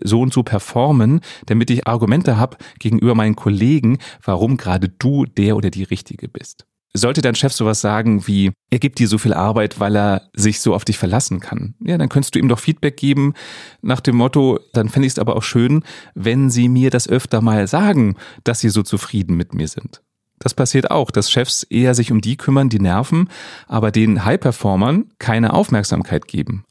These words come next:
Und das wäre die ideale Gelegenheit, dazu nochmal Feedback zu geben. Der Worst Case, der passieren kann, ist,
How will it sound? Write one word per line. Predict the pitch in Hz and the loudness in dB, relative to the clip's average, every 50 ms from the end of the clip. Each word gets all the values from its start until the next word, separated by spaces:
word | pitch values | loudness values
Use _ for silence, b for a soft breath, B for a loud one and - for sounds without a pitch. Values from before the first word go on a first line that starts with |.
| _ - | _ -4
Und | - 98 - - | -4 -4 -2 0
das | 110 139 - - | -4 -2 -2 -2
wäre | - 110 | -2 0
die | 107 107 - | 0 0 -2
ideale | 101 92 - - 92 95 120 143 143 120 | -2 -6 -2 -2 -2 0 2 0 0 0
Gelegenheit, | 113 92 95 98 104 104 101 85 90 87 90 - B B B B B B B B B B B B | 2 2 2 2 4 2 2 2 0 0 -2 -2 B B B B B B B B B B B B
dazu | - 98 98 - - 101 | -2 -2 -2 0 0 0
nochmal | 92 90 113 113 | 2 2 2 0
Feedback | - - - - - 82 - - | 0 -4 -6 -2 -2 -4 -4 -4
zu | - - | -8 -10
geben. | - - - - - - - _ _ _ _ _ _ _ _ - | -8 -6 -6 -8 -6 -8 -12 _ _ _ _ _ _ _ _ -2
Der | - 120 113 101 | 0 0 2 2
Worst | 95 113 113 123 131 - - - | 2 2 2 2 0 -2 -4 -8
Case, | - - 87 76 71 - - - | -4 -4 -2 -2 -2 -6 -8 -4
der | - 92 | -4 -4
passieren | - - 101 - - - 95 92 98 - | -2 -2 -4 -4 0 0 2 2 2 0
kann, | - 101 95 90 | 0 -2 -2 0
ist, | - 82 85 - - - - - | 0 -2 -2 -2 -4 -12 -14 -18